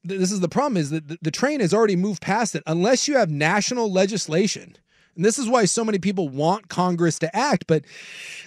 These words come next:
it doesn't sound, everything I've read sounds like y-, you're not gonna get this passed. I mean, shocker that our, our federal government doesn't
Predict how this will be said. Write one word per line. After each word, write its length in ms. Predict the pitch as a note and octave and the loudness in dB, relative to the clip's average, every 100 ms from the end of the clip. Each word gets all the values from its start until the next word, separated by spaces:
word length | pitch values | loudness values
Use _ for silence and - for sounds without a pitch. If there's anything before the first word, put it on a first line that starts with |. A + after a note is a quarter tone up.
| - - | -6 -2
it 100 | E3 | 6
doesn't 240 | B3 B3+ | 8 8
sound, 160 | A3+ A#3 | 6 6
everything 300 | A3 E4 C#4+ | 6 4 4
I've 180 | D4+ A3+ | 4 6
read 180 | F#3 | 6
sounds 220 | E3+ G#3 F3+ | 6 4 4
like 140 | E3+ | 4
y-, 180 | D#3 F3 | 2 0
you're 160 | F3 A#3+ | 4 6
not 200 | D4+ G#3+ | 4 4
gonna 160 | F3 | 4
get 160 | E3 F3+ | 4 2
this 140 | C#3+ | 0
passed. 300 | - D3 A#2 | 0 0 0
I 40 | F#3 | 0
mean, 240 | D#3 E3 | 0 -2
shocker 480 | - B3+ A#3+ D#3+ D3 | 4 6 6 6 2
that 160 | D3+ D3 | 4 4
our, 160 | C#3+ | 4
our 80 | C#3 | 2
federal 240 | F3 A#3+ | 4 6
government 400 | E3+ F3+ D#3+ C3+ | 6 6 4 2
doesn't 300 | C#3 D#3 C3+ | 2 2 2